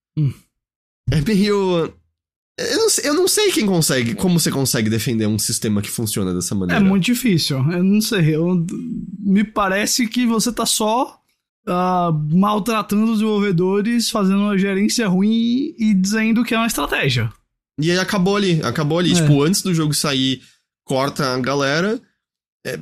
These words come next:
Speaker 2: é, e eu, eu, eles não falaram com todas essas palavras, mas quando o, o, a Harebrained, né, depois de sofrer esse baque enorme, não ter mais uma, uma empresa maior, né, estar, é, independente.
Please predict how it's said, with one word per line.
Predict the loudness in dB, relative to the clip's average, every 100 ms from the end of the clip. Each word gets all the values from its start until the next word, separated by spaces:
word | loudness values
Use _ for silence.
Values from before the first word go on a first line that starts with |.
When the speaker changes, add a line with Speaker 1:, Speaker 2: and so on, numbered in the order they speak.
| -12 -12
Speaker 2:
é, | -8 -2
e | 0
eu, | 2
eu, | 0 0 -2 0
eles | 0
não | 0
falaram | 0 -2 -2 -2
com | -2 -2
todas | -2 -2 -2
essas | -4 -4
palavras, | -4 -2 0 0 0 0
mas | 0 -2 0 -2 -4 -8 -6
quando | -4 -4 0
o, | 0 0 -2 -2 -2 0 0
o, | 0
a | 0
Harebrained, | 0 -2 0 -2 -2 -2
né, | 0 0
depois | 0 -2 -2
de | -2
sofrer | -4 -4 -2 -2 0 -2
esse | -4 -6 -6
baque | -6 -6 -4
enorme, | -2 0 0 -2 -6 -10 _ _ _ -4
não | -2 2 2
ter | 0 0 0
mais | 2 2 0 -2 -2
uma, | -2 0 0 -2 -2 -2
uma | -2 -2
empresa | -2 -4 -2
maior, | 0 0
né, | 0 -2
estar, | -4 -6 -6 -8 -10
é, | -6 -4 -2
independente. | -2 -2 -2 -2 -2 -2 -6